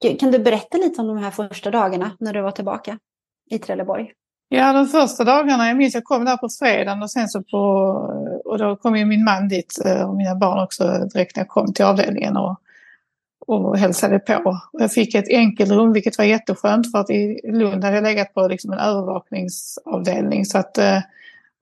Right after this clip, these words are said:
Speaker 2: då, där var ju folk överallt, både personal och andra patienter, men nu låg jag i ett eget rum med egen toalett och jag kunde stänga dörren om mig och så, så att det var väldigt, eh, skönt bara det, liksom, att få, få ha sitt lilla egna.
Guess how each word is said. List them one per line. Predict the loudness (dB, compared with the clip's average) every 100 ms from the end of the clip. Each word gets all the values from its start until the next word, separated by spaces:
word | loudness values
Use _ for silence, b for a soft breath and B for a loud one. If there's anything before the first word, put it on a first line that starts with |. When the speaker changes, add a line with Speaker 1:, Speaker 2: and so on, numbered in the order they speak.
| -4 0
Speaker 2:
då, | 4
där | 4
var | 4
ju | 4
folk | 2 2 2
överallt, | 2 2 0
både | 2 2 2
personal | -2 -6 -2 0 0
och | 0
andra | 0 -2
patienter, | -6 -6 -4 -6 -4 -2
men | 0
nu |
låg | 2 2
jag | 0 0 -2
i | -6
ett | -4
eget | -2 -2 -4 -4
rum | -2 -2 -2
med | -4
egen | -4 -6
toalett | 0 2 4 2 -2 -4
och | 0 0 0 b b b b -6
jag | -2
kunde | 0 0
stänga | 0 2 2
dörren | 4 2 2 0
om | -2 -2
mig | -4 -4 -4
och | -4
så, | -2 -2
så | -2
att |
det | -2
var | 0 2 0 -2 -8 -10 -4
väldigt, | -2 0 -2 -4 0
eh, | 2 2
skönt | 0 -2 -2 0
bara | 2 2
det, | 0 -4
liksom, | -8 -8 -6
att | -6 -6 -6 -2
få, | -2 0
få | 0
ha | 0
sitt | 0 -2
lilla | 0 2 2
egna. | 0 -2 -2 -4